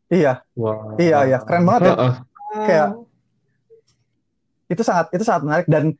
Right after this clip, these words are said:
Speaker 1: eh, sebetulnya ada, ada bu-, ada sedikit, ada apa, studi-studi yang dilakukan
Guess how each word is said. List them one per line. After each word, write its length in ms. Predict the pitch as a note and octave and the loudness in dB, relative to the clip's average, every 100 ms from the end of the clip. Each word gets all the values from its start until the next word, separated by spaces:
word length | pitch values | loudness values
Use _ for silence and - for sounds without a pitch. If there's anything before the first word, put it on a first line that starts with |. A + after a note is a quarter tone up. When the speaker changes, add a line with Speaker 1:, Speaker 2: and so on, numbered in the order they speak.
| _ - - - | _ -20 -14 -4
Speaker 1:
eh, 100 | E3+ | -2
sebetulnya 420 | E3 E3 E3+ F#3 A3 | 2 2 2 2 2
ada, 160 | E3+ D3 | 2 0
ada 260 | D3+ D3+ C#3 | 0 2 2
bu-, 160 | C3+ C3+ - | 2 0 -2
ada 240 | C#3+ C#3 | -2 0
sedikit, 400 | C3+ D3+ C#3 - - | -2 -4 -6 -8 -4
ada 480 | C3+ C3+ C3 B2+ B2 | 0 2 4 2 2
apa, 160 | - | -2
studi-studi 480 | F3+ - C#3+ C3 D3 | -4 -2 -2 0 0
yang 120 | E3+ | 2
dilakukan 600 | D3+ B2+ B2+ A2 A#2+ D#3+ | 2 0 -2 -6 -4 -4